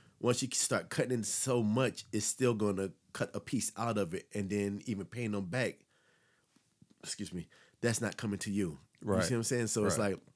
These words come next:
Speaker 1: I wouldn't advise taking loans out or even, <sighs> I wanna say even investing, but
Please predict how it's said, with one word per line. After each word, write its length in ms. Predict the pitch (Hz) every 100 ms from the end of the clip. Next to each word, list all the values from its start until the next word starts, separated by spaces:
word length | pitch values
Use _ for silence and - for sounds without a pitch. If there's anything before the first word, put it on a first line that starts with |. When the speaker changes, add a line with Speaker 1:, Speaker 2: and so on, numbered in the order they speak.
| _ _ _ _ - -
Speaker 1:
I 100 | 98
wouldn't 260 | 98 98 92
advise 340 | 85 92 90
taking 340 | - 92 90 90
loans 360 | 90 90 87
out 240 | 92 90 87
or 440 | - 85 87 85 85 _ _ _ _ _ _ _
even, 400 | 110 113 110 98 - _ _ _ _ _ -
<sighs> 40 | - - - - _ _ _ - _ _ -
I 60 |
wanna 220 | 107 156
say 200 | 156 - 131
even 340 | 127 131 117
investing, 680 | 101 95 107 113 - 123 110
but 180 | 104